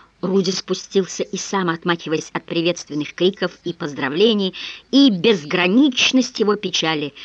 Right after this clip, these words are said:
заставила солдат умолкнуть. Он приблизился к телу так, словно был с ним наедине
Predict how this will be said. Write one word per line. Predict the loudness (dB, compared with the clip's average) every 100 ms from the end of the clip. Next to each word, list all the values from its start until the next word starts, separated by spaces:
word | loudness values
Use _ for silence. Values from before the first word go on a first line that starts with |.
| -18
заставила | -8 -6 -6 -4 -2 -2 -6
солдат | -6 -6 -6 -6 -8 -8 -16 -20 _ _ _ -8
умолкнуть. | -4 -4 -6 -10 -18 -14 -14 -14 -20 _ _ _ _ _ _ _ _
Он | -12 -12 -8
приблизился | -6 -6 -6 -6 -8 -12
к |
телу | -8 -4 -4 -4 -8 _ _ _ _ -20 -16 -2
так, | 0 0 -10 _ _ _ _ _ _ _ _ _ _ _ _
словно | -8 -4 -2 0
был | 4 2
с | 0 -6
ним | -2 0 -2 -4
наедине | -4 -2 -2 0 0 0